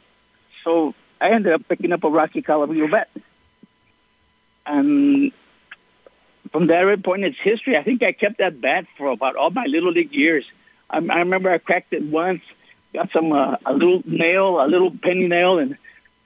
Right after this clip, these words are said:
banged it in the, on the handle and taped it up. And there I go, play, playing with it again. And all the guys used to love that, that bat. But back in the day, you know, when every Louisville Slugger had a name of a pro on it, and everybody wanted to emulate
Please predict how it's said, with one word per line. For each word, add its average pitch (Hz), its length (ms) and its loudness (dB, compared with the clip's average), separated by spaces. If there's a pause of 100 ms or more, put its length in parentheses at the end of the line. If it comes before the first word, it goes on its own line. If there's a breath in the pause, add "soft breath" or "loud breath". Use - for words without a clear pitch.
banged 180 300 0
it 180 100 0
in 185 160 -2
the, 156 120 0
on 139 160 2
the 147 60 0
handle 180 480 0
and 139 140 -4
taped 180 280 0
it 170 120 0
up. 180 220 -2
And 127 200 -10 (440 loud breath)
there 143 140 -4
I 160 60 2
go, 185 200 0
play, 156 240 -2
playing 165 300 -2
with 165 120 -2
it 170 100 2
again. 165 320 0
And 135 120 -2
all 165 140 2
the 165 80 2
guys 156 220 0
used 165 160 -8
to - 60 -10
love 151 240 -2
that, 123 180 -2 (140)
that 120 220 -2
bat. 139 240 0 (680)
But 135 320 -4
back 196 220 0
in 220 80 0
the 220 80 2
day, 214 260 2
you 196 80 0
know, 190 140 -2
when 151 320 -2 (440 soft breath)
every 190 220 0
Louisville 214 480 2
Slugger 190 340 0
had 175 200 -2
a 170 80 -2
name 180 260 0
of 156 140 -4
a 131 80 -2
pro 170 340 0
on 127 160 -2
it, - 120 -8 (800 loud breath)
and 147 180 -6
everybody 175 340 2
wanted 175 280 0
to - 60 -2
emulate 151 440 0